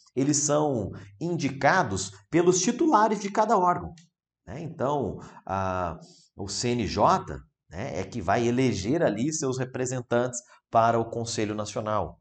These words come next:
tá bem? Então, cada órgão vai ter essa autonomia pra indicar o seu próprio representante. Agora, os representantes não governamentais simplesmente são indicados na forma de um regulamento, tá? A lei não chega a detalhar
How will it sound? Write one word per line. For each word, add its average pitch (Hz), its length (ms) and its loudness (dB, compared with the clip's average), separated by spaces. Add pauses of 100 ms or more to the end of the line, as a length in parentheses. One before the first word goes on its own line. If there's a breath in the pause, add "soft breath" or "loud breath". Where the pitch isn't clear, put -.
tá - 120 -20
bem? 113 100 -10
Então, 117 180 -8
cada 127 360 0
órgão 151 380 4
vai 135 120 0
ter 117 220 -4
essa 139 360 -2 (260 soft breath)
autonomia 120 720 0
pra 120 220 -2
indicar 117 480 -2
o 110 60 -2
seu 117 200 -4
próprio 107 540 2 (280)
representante. 117 800 -4 (460 soft breath)
Agora, 175 540 4
os 156 100 0
representantes 139 720 2
não 131 200 0
governamentais 151 800 2
simplesmente 147 600 -4
são 135 200 0
indicados 123 520 0
na 113 100 -2
forma 113 320 0
de 120 80 -2
um 117 60 0
regulamento, 156 640 2 (160)
tá? - 140 -10
A - 20 -6
lei 110 340 0
não 185 220 2
chega 175 420 4
a - 20 2
detalhar 120 560 2